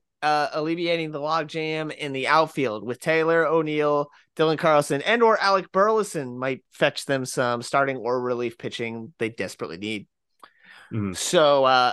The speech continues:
Speaker 1: I would say, mm, if you could give me Nootbaar, I'd be interested in Nootbaar,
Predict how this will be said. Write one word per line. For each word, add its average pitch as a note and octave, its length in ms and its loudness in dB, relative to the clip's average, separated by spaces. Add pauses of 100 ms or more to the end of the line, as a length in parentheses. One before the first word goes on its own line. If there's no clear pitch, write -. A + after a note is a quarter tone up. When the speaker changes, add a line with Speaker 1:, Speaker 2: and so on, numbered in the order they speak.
(120)
Speaker 1:
I A2+ 380 -2
would C#3 160 -4
say, C3 420 -2
mm, B2+ 220 -10 (160)
if C3 120 -14
you C#3 120 -6
could C#3+ 100 -10
give D3 120 -4
me B2 120 -8
Nootbaar, A#2+ 400 -4
I'd B2+ 180 -6 (120)
be B2+ 140 0
interested A#2+ 420 -2
in F#2+ 60 -8
Nootbaar, B2 380 -4